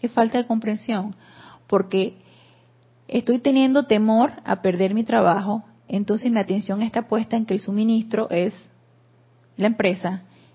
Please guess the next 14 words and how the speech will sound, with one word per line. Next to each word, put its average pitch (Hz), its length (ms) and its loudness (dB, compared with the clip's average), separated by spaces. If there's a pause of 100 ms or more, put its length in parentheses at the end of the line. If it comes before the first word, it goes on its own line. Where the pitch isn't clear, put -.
(140)
y 214 100 0
no 208 280 0
el 233 120 -2
suministro 196 480 -4
es 214 60 0
la 190 80 0
presencia - 420 -8
de - 80 -4
yo - 60 -10
soy. - 300 -16 (920)
Entonces, 202 420 -2 (280)
no 226 400 4
estoy 190 220 -2
comprendiendo. - 760 -8